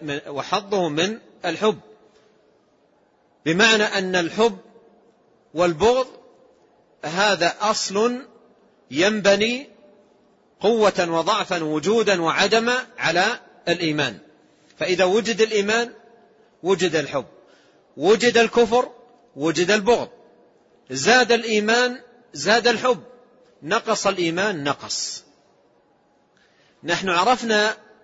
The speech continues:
عند الشيخ فيما سبق أن الناس ثلاثة أقسام: قسم أتوا بحقوق الإيمان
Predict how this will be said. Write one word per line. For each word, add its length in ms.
عند 200
الشيخ 540
فيما 280
سبق 400
أن 160
الناس 360
ثلاثة 420
أقسام: 380
قسم 580
أتوا 300
بحقوق 560
الإيمان 460